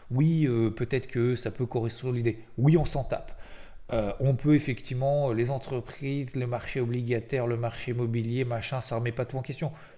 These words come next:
Je suis cent pour cent d'accord, mais on s'en tape. Je dis pas on s'en tape pour le fait de...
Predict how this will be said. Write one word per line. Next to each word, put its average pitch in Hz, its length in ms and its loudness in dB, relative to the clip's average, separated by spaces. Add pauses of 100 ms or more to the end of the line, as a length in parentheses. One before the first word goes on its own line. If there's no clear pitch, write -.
Je 107 180 6
suis - 220 4
cent 160 220 4
pour - 180 -4
cent 156 140 2
d'accord, 143 320 0
mais 139 80 0
on 135 100 0
s'en 123 180 -4
tape. - 380 -2 (540)
Je 120 140 0
dis 127 160 0
pas 175 180 8
on 139 120 2
s'en 127 220 0
tape 131 560 0
pour 107 140 -6
le 95 60 -6
fait 127 200 0
de... 104 380 0